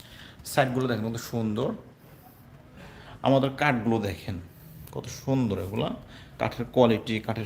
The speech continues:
ফিনিশিংগুলো দেখেন আপনারা। একটু কাছ থেকে দেখাবো আপনাদেরকে। দেখেন কত স্মুথ ফিনিশিং, এই যেগুলো দেখেন, এই যে ফিনিশিংগুলো দেখেন। কিংবা যারা কাঠ চেনেন, তারা কাঠ দেখলে বুঝতে পারবেন আমাদের কাঠের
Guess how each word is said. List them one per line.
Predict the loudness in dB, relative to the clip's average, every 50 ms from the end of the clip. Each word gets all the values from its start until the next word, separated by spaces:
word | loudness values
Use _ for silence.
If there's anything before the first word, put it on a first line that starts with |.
| -8 -6 -2
ফিনিশিংগুলো | 0 0 0 0 -2 -2 -2 -2 0 0 0 0
দেখেন | 0 0 -2 -2 -2 -4
আপনারা। | -6 -6 -6 -6 -4 -2 -2 -2 -4 -10 -14 -14 -14 -14 -14 -14 -14 -14 -12
একটু | -10 -8 -4
কাছ | 0 0 0 0 0 -2
থেকে | 0 0 0
দেখাবো | 2 0 -2 -2 -2 0 0
আপনাদেরকে। | 0 -2 -2 -4 -4 -4 -2 -2 -2
দেখেন | -4 -4 -4 -4 -4 -4
কত | -4 -2 -2
স্মুথ | -2 -4 -4 -2 0 2 2 2 0 -2 -4 -4
ফিনিশিং, | -2 -2 -2 -2 -4 -4 -4
এই | -4
যেগুলো | -4 -4 -6 -4 -4 -4 -4 -4 -6 -8 -10 -10 -10
দেখেন, | -10 -10 -8 -8 -8 -8 -8 -12 -12 -14 -14 -14 -14 -14 -14 -14 -14 -12 -12 -12 -12 -10 -8
এই | -6 -6
যে | -6 -6 -6 -2
ফিনিশিংগুলো | 0 0 0 2 2 2 2 2 2 0
দেখেন। | 0 -2 -2 -2 -4 -4 -4 -6 -10 -16 -18 -18 -18 -18 -20 -20 -20 -20 -18 -16 -16 -16 -16 -16 -6 0
কিংবা | 2 4 6 6
যারা | 6 6 6 6
কাঠ | 4 4 4 2 2 4
চেনেন, | 4 4 4 4
তারা | 4 0 0
কাঠ | 0 0 0 0
দেখলে | 0 -2 -2 -2 -2 -2
বুঝতে | -2 -2 -4 -6 -6 -4 0
পারবেন | 2 2 4 4
আমাদের | 2 0 0 -2
কাঠের | -2 -2 -2 -4 -6